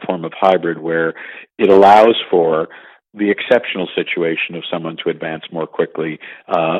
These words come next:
or, or, or take more time if they need. Um, uh, and it'll allow for that flexibility.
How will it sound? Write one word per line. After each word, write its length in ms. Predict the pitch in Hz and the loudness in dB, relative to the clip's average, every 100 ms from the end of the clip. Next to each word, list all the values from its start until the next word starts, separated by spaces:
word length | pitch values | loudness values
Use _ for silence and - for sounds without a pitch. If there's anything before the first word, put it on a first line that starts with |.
| - | -4
or, 380 | 104 87 87 - | 0 2 2 2
or, 240 | 123 104 95 | 4 4 2
or 200 | 117 101 | 0 0
take 300 | - 98 - | 0 -4 -4
more 160 | 95 | -8
time 340 | - 135 101 76 | -4 -4 -4 -6
if 100 | 80 | -14
they 120 | - 73 | -16 -14
need. 260 | - - - - - _ | -16 -18 -20 -20 -20 _
Um, 380 | 92 90 87 87 - - - _ | 2 4 2 -4 -10 -20 -20 _
uh, 260 | 90 87 82 104 | 2 2 2 0
and 120 | 92 | 2
it'll 180 | 92 90 | 4 4
allow 240 | 87 85 - | 2 0 -2
for 60 | 85 | -4
that 140 | 78 - | -4 0
flexibility. 800 | 90 - 78 98 101 82 80 | -2 -2 -2 2 2 0 -8